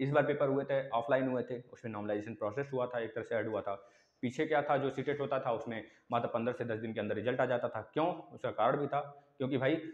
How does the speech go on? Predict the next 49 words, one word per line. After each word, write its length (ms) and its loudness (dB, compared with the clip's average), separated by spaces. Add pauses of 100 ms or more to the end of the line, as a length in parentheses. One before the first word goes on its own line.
उसमें 320 -2
कम 260 4
शिफ्ट 260 -4
होते 220 4
थे 280 4 (260)
और 120 6
एक 120 2
तरह 120 4
से 120 2
आपका 600 4 (300)
ऑफलाइन 320 2
पेपर 220 2
होता 180 0
था, 120 -4 (320)
फटाफट 320 -6
निकाल 260 0
देते 200 0
थे, 120 -2
रिजल्ट 240 -2 (280)
आ 100 -2
जाता 220 0
था, 160 -2
उसमें 460 -4 (100)
गलतियाँ 380 -4
वगैरह 160 0
भी 80 0
कम 140 -4
होती 200 -8
थी। 100 -8
लेकिन 220 -6
अब 180 2
क्या 120 2
है, 160 0 (380)
इन्होंने 180 0
सबसे 180 -2
पहले 220 2
गलती 240 2
यही 160 2
की 140 -4
है 140 -2
कि 500 -4
जो 100 2
language 420 4
है 60 6
उसमें 260 0
गलती 200 -2
करा 160 0
है 80 0
इन्होंने। 220 -8